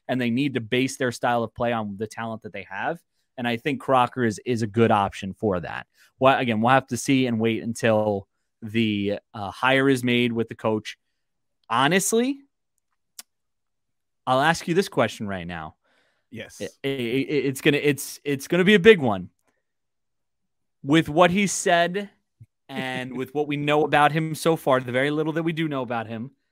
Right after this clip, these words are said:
Speaker 1: with what he said about wanting a forward-thinking, aggressive coach,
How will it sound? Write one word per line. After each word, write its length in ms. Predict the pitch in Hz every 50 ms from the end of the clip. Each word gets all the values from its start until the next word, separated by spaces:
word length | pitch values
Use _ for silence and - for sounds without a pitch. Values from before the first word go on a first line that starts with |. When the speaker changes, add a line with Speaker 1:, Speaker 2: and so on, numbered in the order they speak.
| _ _ _ _ -
Speaker 1:
with 120 | 123 117
what 220 | 117 123 135 156 156
he 120 | 151 175
said 300 | 160 - - 170 160 156
about 220 | 151 139 143 135 131
wanting 360 | 131 131 131 131 131 123 117
a 40 | 113
forward-thinking, 1000 | - - - 156 160 175 165 156 - 165 147 147 139 - 151 143 139 139 139 - - _
aggressive 760 | - 139 117 - 117 117 123 131 143 - - - 180 165 156
coach, 640 | - - 165 147 120 107 95 - - - - - -